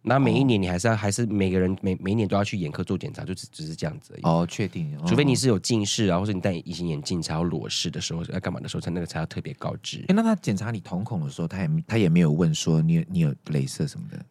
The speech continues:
Speaker 1: 他看不出来，因为他已经，他就是
Speaker 2: 哦，他已经是一个
Speaker 1: 角膜的伤口已经愈合了。
Speaker 2: 嗯，已经愈合了。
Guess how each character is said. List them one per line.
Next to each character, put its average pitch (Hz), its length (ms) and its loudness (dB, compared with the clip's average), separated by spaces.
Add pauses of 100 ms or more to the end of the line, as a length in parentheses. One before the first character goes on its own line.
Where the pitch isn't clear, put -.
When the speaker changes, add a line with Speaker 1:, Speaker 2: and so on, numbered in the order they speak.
Speaker 1:
他 139 100 0
看 139 160 4
不 135 80 6
出 - 160 4
来， 104 120 6
因 143 60 4
为 165 40 4
他 165 160 6
已 107 60 2
经， 139 120 -2
他 160 120 2
就 135 100 4
是 143 60 8
Speaker 2:
哦， - 20 6
他 170 100 6
已 156 120 8
经 156 180 4
是 156 160 0
一 147 60 2
个 - 60 0
Speaker 1:
角 110 120 6
膜 107 180 6
的 110 140 4
伤 123 240 2
口 123 160 4
已 - 20 2
经 113 240 2
愈 113 140 2
合 - 60 -2
了。 - 0 -
Speaker 2:
嗯， - 20 -6
已 - 60 -6
经 104 120 2
愈 110 160 2
合 78 160 -4
了。 65 200 -8